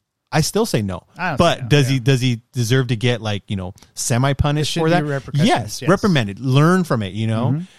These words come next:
Speaker 1: And that's good. I mean, I think that's what happened. I mean, I don't know what the guy do now, does now 'cause I haven't seen the guy in fucking
Speaker 2: Like,
Speaker 1: forever.
Speaker 2: boxing other YouTubers and shit.
Speaker 1: Really? Is that what he does?
Speaker 2: Yeah,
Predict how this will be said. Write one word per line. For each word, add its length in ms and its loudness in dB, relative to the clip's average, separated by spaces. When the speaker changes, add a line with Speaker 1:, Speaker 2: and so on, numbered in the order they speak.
Speaker 1:
And 100 2
that's 140 0
good. 240 0
I 80 4
mean, 140 4
I 80 4
think 120 0
that's 120 -2
what 60 0
happened. 120 -2
I 40 0
mean, 180 2
I 100 2
don't 140 4
know 80 2
what 100 -2
the 60 -2
guy 160 2
do 160 -2
now, 220 -2
does 280 -2
now 180 0
'cause 120 -8
I 80 -2
haven't 260 -6
seen 160 -6
the 80 -6
guy 140 -4
in 80 -8
fucking 300 -8
Speaker 2:
Like, 60 -10
Speaker 1:
forever. 320 -2
Speaker 2:
boxing 300 -4
other 160 -6
YouTubers 540 -2
and 100 -4
shit. 300 -6
Speaker 1:
Really? 280 2
Is 60 -2
that 100 2
what 100 0
he 60 -2
does? 240 -4
Speaker 2:
Yeah, 60 -8